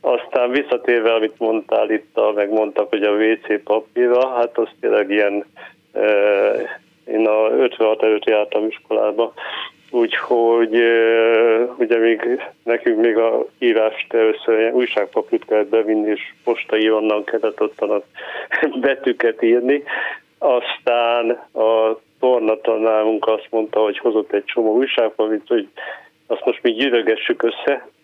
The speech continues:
hogy gyűrjük jó puhára. Hát ezt neki utána azért kellett, mert ezzel,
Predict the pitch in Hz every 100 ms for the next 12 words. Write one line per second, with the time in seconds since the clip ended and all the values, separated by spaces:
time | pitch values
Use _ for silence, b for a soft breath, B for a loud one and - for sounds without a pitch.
0 | _ _ 113 117 135 113 110 123 110 -
1 | 120 113 117 135 139 B B - _ -
2 | 139 123 - - 113 117 - 120 - 113
3 | 117 107 104 - 117 113 110 107 110 -
4 | - - _ _ _ _ _ - 117 104
5 | 110 107